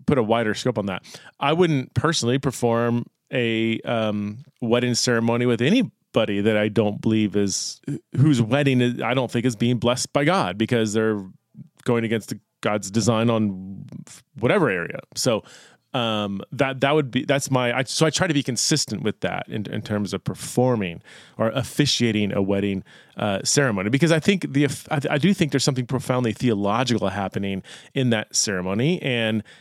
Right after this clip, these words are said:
it's one thing to observe what's going on. We'll get to this in a second. I don't, I don't think we need to be in full agreement if you're just simply watching it. But if you're officiating it, it's almost like you're standing in the gap between God and, uh, humankind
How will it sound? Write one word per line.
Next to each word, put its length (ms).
it's 120
one 200
thing 240
to 200
observe 580
what's 200
going 260
on. 500
We'll 120
get 140
to 80
this 160
in 60
a 20
second. 320
I 80
don't, 100
I 60
don't 140
think 180
we 40
need 140
to 60
be 80
in 60
full 220
agreement 420
if 100
you're 100
just 160
simply 320
watching 460
it. 120
But 140
if 100
you're 80
officiating 720
it, 160
it's 140
almost 240
like 120
you're 60
standing 420
in 120
the 100
gap 400
between 380
God 500
and, 380
uh, 320
humankind 920